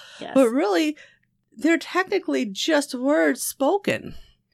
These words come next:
Speaker 2: And
Speaker 1: Well, again, it's no different than a prayer, correct?
Speaker 2: It's ex-, exactly.
Speaker 1: 'Cause,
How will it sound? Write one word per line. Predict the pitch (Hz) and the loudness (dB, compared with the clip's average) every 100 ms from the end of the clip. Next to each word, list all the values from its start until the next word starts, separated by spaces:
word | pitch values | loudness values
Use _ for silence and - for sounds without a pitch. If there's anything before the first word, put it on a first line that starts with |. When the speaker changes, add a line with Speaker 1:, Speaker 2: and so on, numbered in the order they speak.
| _ _ - | _ _ -2
Speaker 2:
And | 240 262 | 4 6
Speaker 1:
Well, | |
again, | 254 302 | 4 2
it's | 226 214 | 0 -2
no | 208 | -2
different | 208 202 185 | 0 -2 -4
than | 190 | -4
a | |
prayer, | 190 - 302 160 | -4 -2 -2 -4
correct? | 147 - 139 139 190 285 | -4 -6 -4 -2 0 0
Speaker 2:
It's | 254 | -2
ex-, | 285 - - | -4 -6 -10
exactly. | 226 226 294 415 440 175 - | -6 0 4 2 2 -4 -4
Speaker 1:
'Cause, | - 208 - | -2 -2 -2